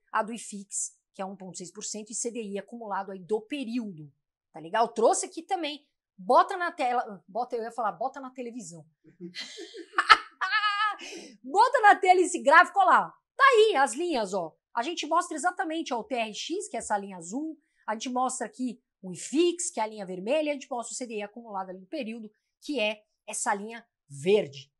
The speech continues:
Tá legal, pessoal? E volta pra cá. A gente também sabe, Renan,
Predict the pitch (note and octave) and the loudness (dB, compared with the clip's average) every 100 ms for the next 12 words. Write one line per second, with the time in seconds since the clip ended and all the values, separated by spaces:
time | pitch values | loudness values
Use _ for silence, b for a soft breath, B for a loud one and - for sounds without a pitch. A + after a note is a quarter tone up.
0 | _ D#3 D#3+ G3 A#3+ A#3 F#3 - D#3+ D3+ | _ -16 -4 4 4 4 -4 -4 -6 -8
1 | _ _ _ _ _ _ _ - G4 G#4+ | _ _ _ _ _ _ _ -4 0 2
2 | B3+ F#3+ C#4 C#4+ - C#4+ - F#3+ E3 _ | 2 0 -2 -2 -4 -4 -4 -8 -10 _
3 | _ _ _ D4+ E4+ G#4+ - G4 F#4+ - | _ _ _ -4 -2 -4 -6 -4 -4 -4
4 | D4+ C#4 G3+ F3+ F3+ D#3+ | 2 4 2 -2 -12 -16